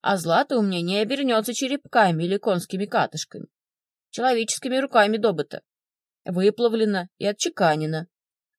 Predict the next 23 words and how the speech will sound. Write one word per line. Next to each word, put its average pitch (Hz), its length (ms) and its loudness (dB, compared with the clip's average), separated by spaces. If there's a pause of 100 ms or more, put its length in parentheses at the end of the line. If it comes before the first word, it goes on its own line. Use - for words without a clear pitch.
(160)
Подумай 240 400 0
хорошенько, 220 760 -2 (540)
сколько 247 360 0
на 226 140 2
это 220 160 0
злато 202 300 2
родитель 208 420 -2
твой 190 180 -4
сможет 185 360 -4
сделать 175 540 -2 (220)
всей - 440 -4
семье 277 440 0
полезного. 143 600 -6 (960)
Неужто 311 420 -2
ж - 80 0
тебе 294 220 -2
не 285 120 2
хочется, 208 500 0
чтобы 208 300 -4
достаток - 500 -2
в - 60 -14
семью 247 320 -4
пришел, - 520 -10